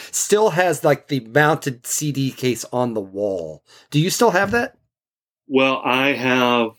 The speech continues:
Speaker 2: um, well, to
Speaker 1: Oh,
Speaker 2: answer your
Speaker 1: awesome.
Speaker 2: first question, I have three bookshelves in my office. I, I love having a physical library surrounding me. And there are instances, especially lately, I've done a couple of pieces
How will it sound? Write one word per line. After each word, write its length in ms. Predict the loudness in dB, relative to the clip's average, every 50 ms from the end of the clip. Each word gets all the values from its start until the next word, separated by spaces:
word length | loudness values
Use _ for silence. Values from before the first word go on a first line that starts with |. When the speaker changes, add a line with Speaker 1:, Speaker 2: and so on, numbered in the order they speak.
| -12 -6 -2
Speaker 2:
um, 380 | -2 0 0 0 -2 -4 -6 -6
well, 160 | -8 -8 -8 -12 _ _ -2
to 120 | 0 0
Speaker 1:
Oh, 20 | 0
Speaker 2:
answer 200 | 2 2 0 0
your 60 | 2
Speaker 1:
awesome. 140 | 2 0 0
Speaker 2:
first 120 | 0 0
question, 340 | -2 0 2 2 0 0 0
I 140 | 0 -2 -2
have 400 | -2 -2 -2 -2 -2 -4 -6 _ _ _
three 220 | -2 2 2 2 4
bookshelves 540 | 2 0 0 0 0 2 2 2 2 0 -2
in 60 | -2
my 160 | -2 -4 -4
office. 400 | -4 -6 -6 -4 -2 -2 -2 0
I, 160 | 0 0 -2 -2 0
I 100 | -2 0
love 460 | 0 2 2 2 4 2 2 0 -4
having 720 | -6 -4 -2 0 0 2 2 0 0 0 -2 -4 -6 -8 -12 -12
a 80 | -12 -8
physical 420 | 0 2 2 2 2 0 0 -2
library 680 | -2 -2 -4 -4 -4 -2 -2 -2 -2 -2 -2 -4 -6 _ _ _
surrounding 640 | -6 -2 0 0 0 0 -2 -2 -2 -2 -4 -6 -4
me. 320 | -6 -6 -6 -6 -8 -10 _ -20 -20 -20 -20 -20 _ _ -2
And 400 | -2 0 0 0 0 -2 -2 -2
there 120 | 0 2
are 160 | 2 2 2 2
instances, 640 | 2 0 0 -2 -2 -2 0 0 0 0 0 -2
especially 400 | -4 -4 -2 -2 0 0 2 0
lately, 340 | 2 2 0 0 -2 -2 -4
I've 120 | -4 -2 -2
done 120 | -2 -2
a 60 | -2
couple 400 | -6 -6 -8 -8 -6 -4 -4 -4
of 60 | -4
pieces 560 | -2 -2 0 0 0 0 -2 0 -2 -2 -2